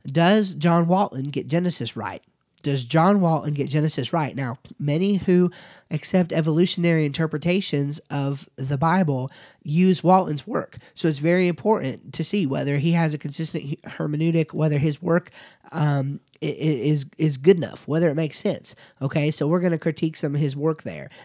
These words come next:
Did John Walton get Genesis right? Chapter seven, we're asking, um, who was Adam and who are we?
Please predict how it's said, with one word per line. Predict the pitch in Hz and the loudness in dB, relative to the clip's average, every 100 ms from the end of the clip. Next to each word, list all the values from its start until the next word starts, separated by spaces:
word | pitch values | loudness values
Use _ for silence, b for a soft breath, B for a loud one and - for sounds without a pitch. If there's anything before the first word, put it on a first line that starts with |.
| B 143 | B 0
Did | 165 170 | 2 2
John | 156 160 156 | 2 2 0
Walton | 151 - 135 | -2 -4 -6
get | 117 | -4
Genesis | 135 123 117 113 - | -4 -4 -6 -8 -8
right? | 107 - _ _ _ _ _ _ b b - | -10 -12 _ _ _ _ _ _ b b -4
Chapter | 180 - 151 | -4 -2 0
seven, | 202 190 170 196 _ _ _ _ _ | 2 4 2 -2 _ _ _ _ _
we're | - 156 | 0 2
asking, | 143 139 151 - 131 156 b b b b | 2 0 -2 -2 -4 -4 b b b b
um, | 139 131 131 | -4 -2 0
who | 165 208 | 2 2
was | 185 135 | 2 0
Adam | 131 180 160 202 _ _ _ _ _ - | -4 -4 -4 -4 _ _ _ _ _ -4
and | 165 | -2
who | - 185 | 4 6
are | 208 | 6
we? | 214 262 151 | 4 0 -4